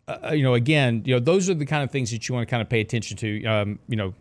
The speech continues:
there's trucking companies, and we talked about industrials performing very well here lately. You know, transportation stocks are doing well. You know, those are all suggesting that the economy's kind of firing on all cylinders.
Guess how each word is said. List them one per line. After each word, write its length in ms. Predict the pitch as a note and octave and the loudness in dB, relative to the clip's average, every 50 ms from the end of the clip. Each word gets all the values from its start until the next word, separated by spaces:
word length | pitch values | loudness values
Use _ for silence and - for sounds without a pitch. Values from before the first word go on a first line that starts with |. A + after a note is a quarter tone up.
| - - _ _ _ _ _ _ - | -18 -20 _ _ _ _ _ _ -4
there's 400 | D#3 A#2+ G#2+ G#2 G2 - - - - | 0 0 0 0 0 -4 -8 -10 -4
trucking 460 | - - E3+ D#3 - D#3+ D3 C3+ A#2+ | 0 2 2 4 4 2 0 0 0
companies, 640 | - - C#3+ C3+ - C3 B2+ B2 B2 A#2+ A#2+ G#2 - | 0 -2 -2 -2 -2 -2 -2 0 0 0 0 0 0
and 220 | A#2+ G#2+ G2+ G2+ G2+ | -2 -2 -2 -2 -2
we 60 | G#2 | 0
talked 220 | - A2+ G#2+ - | 0 0 0 0
about 180 | A2+ A2 G#2+ G2 | 0 0 0 0
industrials 680 | G2 G#2+ G#2+ C3 B2+ B2+ - C3+ B2+ B2 A#2 A#2 G#2+ | 0 2 2 2 2 2 2 0 0 2 2 0 0
performing 500 | - - A2+ - B2+ B2 A#2 A#2 A2+ G#2 | -4 -8 -8 -4 -4 -2 -2 -2 -2 -2
very 180 | G#2 A#2 G#2+ G#2 | 0 0 0 0
well 320 | G#2+ A#2 C#3 C#3+ C#3 C3+ | 2 2 2 4 4 4
here 260 | B2 B2 C3+ C3 B2 A#2+ | 4 2 0 0 -2 0
lately. 600 | A#2 B2 A#2+ A#2 A2+ A2+ A#2+ A#2 A2+ A2 G#2+ G#2 | 0 0 0 0 0 0 -2 0 0 0 -2 -2
You 80 | - A2+ | -4 -4
know, 120 | G#2 G2+ | -4 -4
transportation 720 | F2+ - - C3 B2 A2+ - - G#2 C3 C3+ C3 - - C3 | -4 -2 0 0 0 0 -2 -2 -2 0 0 0 0 -2 -4
stocks 420 | - - C3 B2 A#2+ A2+ - - A#2 | -2 0 0 0 0 0 -2 -4 -4
are 40 | |
doing 400 | G#2+ G#2+ B2+ A#2+ A#2+ A2+ A2+ A#2 | -2 0 0 0 0 0 0 0
well. 400 | A#2 A#2 A#2 A#2 A#2 A2+ A2+ A2 - - - - - - - - - - _ _ | 0 2 2 2 2 2 0 -4 -8 -14 -20 -20 -20 -20 -20 -20 -20 -20 _ _
You 100 | - A#2+ | -2 0
know, 100 | B2 A#2+ | 2 2
those 280 | A#2+ A#2+ D3 D#3 C3+ C#3 | 2 4 4 4 4 4
are 80 | D3+ D3 | 4 4
all 180 | E3 F3 F#3 | 4 4 4
suggesting 640 | - - D3 B2+ A2 B2 D3+ E3 F3 - - C3+ A#2+ | 2 2 0 0 2 4 4 4 4 2 0 0 0
that 140 | A#2 A2 - | 0 0 0
the 100 | C3+ B2+ | 0 0
economy's 500 | B2 - - C3+ C3+ C#3 C#3 B2+ A#2+ - | 0 0 0 0 0 2 0 0 0 0
kind 160 | - C3 A#2+ | -2 -2 -2
of 60 | G2+ | -2
firing 420 | - - B2+ B2+ B2+ B2+ B2+ B2 A#2 | -2 0 0 2 2 2 0 0 0
on 100 | G#2+ A2 | 0 0
all 160 | G#2+ A2 G#2 | 0 0 0
cylinders. 640 | - - E3+ G3+ F#3+ D#3+ C3 A2 G#2+ G#2 G2+ - | 0 0 0 2 2 2 2 2 0 0 -2 -4